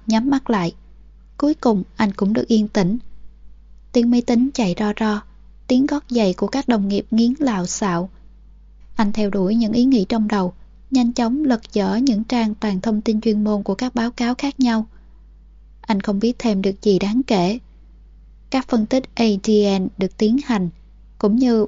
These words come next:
việc dựng lại khuôn mặt, chắc chắn sẽ chẳng dẫn đến đâu. Cho tới lúc này,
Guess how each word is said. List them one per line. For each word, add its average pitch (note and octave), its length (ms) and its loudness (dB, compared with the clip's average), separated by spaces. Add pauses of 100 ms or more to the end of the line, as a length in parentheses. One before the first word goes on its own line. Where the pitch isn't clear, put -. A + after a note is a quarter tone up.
việc G3 200 4
dựng F#3+ 280 0
lại F#3+ 160 0
khuôn A3+ 260 0
mặt, G#3+ 160 2 (340)
chắc B3 180 -4
chắn B3 300 0
sẽ A3 180 -2
chẳng G#3+ 340 -2
dẫn G#3 220 0
đến B3 220 0
đâu. A3+ 280 0 (760)
Cho B3 140 2
tới C4 160 0
lúc C#4+ 180 0
này, G#3+ 240 2